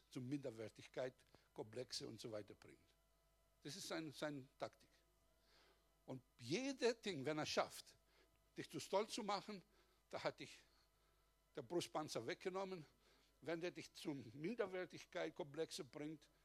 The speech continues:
hat dich genauso entkleidet, dieses Ding, diese Brustpanzer. Wenn du heute hier bist und denkst, du, ich bin gar nichts oder so,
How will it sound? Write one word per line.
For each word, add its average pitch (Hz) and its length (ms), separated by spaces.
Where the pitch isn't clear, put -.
hat 151 140
dich 139 100
genauso 151 600
entkleidet, 131 600
dieses 123 260
Ding, - 160
diese 123 280
Brustpanzer. - 500
Wenn 131 120
du 135 100
heute 151 200
hier 185 200
bist 143 280
und 123 120
denkst, 147 300
du, 131 140
ich 123 100
bin 151 260
gar 151 220
nichts 120 240
oder 123 180
so, 139 180